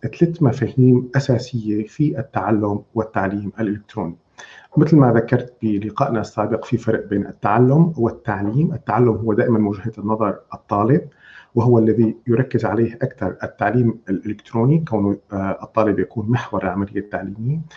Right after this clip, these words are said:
بينما التعليم الإلكتروني هو عندما يكون من وجهة نظر المعلم، وعندما يكون المعلم هو، آه، محور العملية، آه، التعليمية. لذلك بكل ال-، ال-، اللقاءات اللي أنا حأحكي فيها حيكون دائما في، آه، يعني،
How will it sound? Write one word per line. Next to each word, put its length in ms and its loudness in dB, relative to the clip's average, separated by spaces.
بينما 240 8
التعليم 420 4
الإلكتروني 640 4
هو 160 6
عندما 320 0
يكون 520 -2
من 100 -2
وجهة 260 -4
نظر 320 -2
المعلم، 680 2
وعندما 280 2
يكون 360 2
المعلم 400 2
هو، 360 2
آه، 140 -2
محور 340 -4
العملية، 460 -2
آه، 180 -4
التعليمية. 640 -4
لذلك 460 6
بكل 380 6
ال-، 460 2
ال-، 640 -2
اللقاءات 320 -8
اللي 100 -12
أنا 80 -6
حأحكي 380 -12
فيها 180 -8
حيكون 320 -6
دائما 300 0
في، 420 -4
آه، 380 -4
يعني، 440 -10